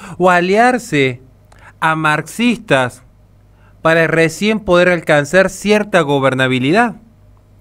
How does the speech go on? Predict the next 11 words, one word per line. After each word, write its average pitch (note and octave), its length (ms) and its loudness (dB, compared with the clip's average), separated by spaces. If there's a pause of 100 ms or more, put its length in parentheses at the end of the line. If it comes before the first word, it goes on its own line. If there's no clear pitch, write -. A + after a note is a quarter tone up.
(1160)
No F3+ 260 2
es A#3 260 0
que F3 140 0
tuvo F#3 300 2
que E3 140 0
presentar D#3+ 1000 0
proyectos E3+ 920 0 (1300)
abarcativos D3+ 960 0
con D#3 160 -2
distintos E3 480 -4
espacios D3 800 -2